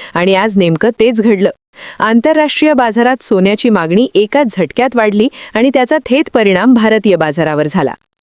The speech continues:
आजचा दिवस विशेष ठरण्याचं आणखी एक कारण म्हणजे सोन्याआधी चांदीने दिलेला संकेत.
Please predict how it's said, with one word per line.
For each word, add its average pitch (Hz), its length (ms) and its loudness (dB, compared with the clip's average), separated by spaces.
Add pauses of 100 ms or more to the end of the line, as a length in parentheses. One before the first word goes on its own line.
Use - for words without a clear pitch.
(320)
आजचा 311 400 0
दिवस 285 320 0
विशेष - 400 0
ठरण्याचं 220 440 0
आणखी 175 380 -2
एक 262 160 0
कारण 190 280 0
म्हणजे 196 360 2
सोन्याआधी 208 680 0
चांदीने 214 480 2
दिलेला 175 360 2
संकेत. 143 380 -2